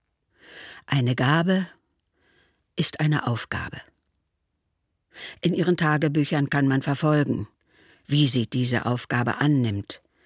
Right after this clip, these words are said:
immer wieder um ihre Kunst kämpft, verwirft, nach neuen Formen sucht. Jedem Werk gehen monatelange, oft jahrelange Vorarbeiten voraus.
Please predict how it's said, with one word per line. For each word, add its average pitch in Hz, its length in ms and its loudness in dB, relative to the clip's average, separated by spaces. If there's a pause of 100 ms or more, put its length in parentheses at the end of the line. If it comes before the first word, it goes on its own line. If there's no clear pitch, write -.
(440)
immer 143 260 4
wieder 131 300 2
um 113 80 0
ihre 110 200 -2
Kunst - 460 -2
kämpft, - 680 -2
verwirft, 127 760 -4 (400)
nach 104 200 -2
neuen 135 320 2
Formen 110 400 -2
sucht. - 460 -10 (1160)
Jedem 165 400 2
Werk 131 280 0
gehen 127 200 2
monatelange, 147 920 2
oft - 240 -4
jahrelange 143 580 2
Vorarbeiten 120 640 -4
voraus. - 640 -6